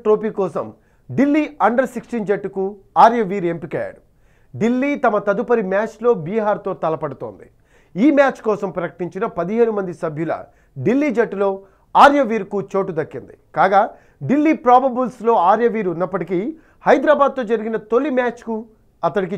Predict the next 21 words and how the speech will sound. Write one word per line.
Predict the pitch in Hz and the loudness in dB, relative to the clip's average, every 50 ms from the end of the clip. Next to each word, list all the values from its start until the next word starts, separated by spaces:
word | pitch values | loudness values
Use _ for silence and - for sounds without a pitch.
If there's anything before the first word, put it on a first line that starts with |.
| 143 - | -4 0
చోటు | 208 220 214 214 170 | 0 0 0 -2 -6
దక్కలేదు. | 175 - - 139 120 110 - - - _ _ _ _ _ _ _ | -6 -8 -8 -12 -12 -12 -14 -16 -20 _ _ _ _ _ _ _
ఇక | 190 226 202 | -4 -2 2
ఈ | 302 240 185 180 214 269 285 | 2 2 2 2 0 0 0
జట్టుకు | 233 196 262 233 - - 196 156 - 180 208 262 381 - - _ _ _ _ | 0 2 2 2 2 0 -6 -4 -4 -4 -4 -4 -6 -10 -14 _ _ _ _
ఆర్నవ్ | 165 190 247 254 269 294 285 285 226 175 | 6 6 6 6 6 6 6 6 6 2
బుగ్గా | 208 196 170 233 226 220 226 | -2 0 2 2 2 2 4
సారథ్యం | 196 185 208 220 185 170 208 190 | 2 2 2 0 0 -2 -2 -2
వహిస్తున్నాడు. | 165 151 165 156 - - 143 131 113 101 - - _ _ _ _ _ _ _ _ _ 143 | -2 -4 -6 -8 -8 -10 -10 -8 -10 -10 -12 -16 _ _ _ _ _ _ _ _ _ -6
ఇక | 135 185 | 2 4
ఇదే | 180 160 160 147 202 247 277 | 4 4 4 4 4 4 4
విషయంపై | 277 277 269 226 - 269 269 262 240 208 269 269 | 4 2 -2 -2 0 0 0 0 2 2 0 0
ఢిల్లీ | 202 190 220 240 247 254 - | 0 -4 -4 -4 -6 -6 -8
క్రికెట్ | 220 208 208 240 233 226 | -10 -4 -4 -4 -2 -2
అసోసియేషన్ | 208 196 - 233 240 226 - 233 226 214 220 - 196 165 110 104 - _ _ _ _ _ 139 135 | -6 -4 -2 -4 -4 -4 -2 -4 -4 -4 -2 -4 -4 -4 -6 -10 -18 _ _ _ _ _ -2 0
జూనియర్ | 233 302 311 302 294 277 226 - | 0 2 2 2 0 -2 -2 -2
సెలక్షన్ | 247 240 233 233 - 240 226 190 | -2 -2 -2 -4 -6 -8 -6 -4
కమిటీ | 220 214 202 175 220 190 - | -4 -4 -4 -6 -8 -6 -4
చైర్పర్సన్ | 196 196 185 - 196 180 175 - 160 160 202 262 - - _ _ _ _ _ _ - 196 | -6 -6 -4 -4 -6 -6 -4 -6 -6 -6 -8 -10 -14 -18 _ _ _ _ _ _ 6 6
ఆకాష్ | 269 269 269 285 277 269 - 208 208 208 | 6 6 6 2 2 2 0 -4 -2 -2
మల్హోత్రా | 220 226 190 190 214 202 208 196 190 | -2 -2 0 -2 -4 -4 -2 -2 -2